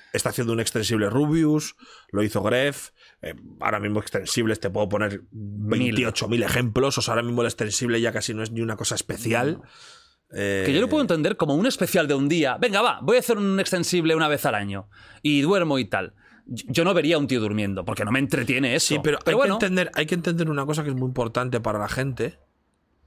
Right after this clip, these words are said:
Speaker 1: y es que no es lo mismo un extensible por necesidad
Speaker 2: Ah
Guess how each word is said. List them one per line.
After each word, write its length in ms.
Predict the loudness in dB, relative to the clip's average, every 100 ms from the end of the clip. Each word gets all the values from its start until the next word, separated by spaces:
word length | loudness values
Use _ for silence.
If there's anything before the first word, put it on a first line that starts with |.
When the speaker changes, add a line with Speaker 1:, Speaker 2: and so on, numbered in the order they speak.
| -20 _ _ _ _ -4
Speaker 1:
y 140 | 0
es 160 | 0 -2
que 320 | 0 -2 -2 -8 _ _ _ _ _ -16 -16 _ _ _ -10
no 240 | -4 0
es 120 | 2
lo 140 | 2 2
mismo 640 | 2 0 -2 -4 -6 -8 -14 -6
un 160 | 0 0
extensible 840 | 0 -2 -2 0 0 2 0 0 -6 -16 -2
por 200 | 0 0
necesidad 840 | -2 -4 -4 -2 0 0 -2 -4 -10 _ -12 -8
Speaker 2:
Ah 200 | -8